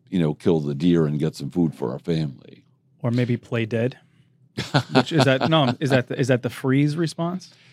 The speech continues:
Speaker 1: Uh, well, that might be a freeze response.
Speaker 2: 'Cause I
Speaker 1: Uh,
Speaker 2: think that
Speaker 1: if,
Speaker 2: that's
Speaker 1: if
Speaker 2: a
Speaker 1: we're
Speaker 2: big one.
Speaker 1: startled, we might,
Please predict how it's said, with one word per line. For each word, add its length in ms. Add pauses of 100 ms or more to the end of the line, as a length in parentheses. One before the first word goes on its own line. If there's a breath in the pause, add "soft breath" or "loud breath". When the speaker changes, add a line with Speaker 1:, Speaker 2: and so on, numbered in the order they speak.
(500 soft breath)
Speaker 1:
Uh, 160
well, 180
that 240
might 340
be 180
a 60
freeze 360
response. 580 (100)
Speaker 2:
'Cause 120
I 80
Speaker 1:
Uh, 60
Speaker 2:
think 140
that 80
Speaker 1:
if, 60
Speaker 2:
that's 200
Speaker 1:
if 40
Speaker 2:
a 40
Speaker 1:
we're 60
Speaker 2:
big 160
one. 100
Speaker 1:
startled, 400
we 180
might, 280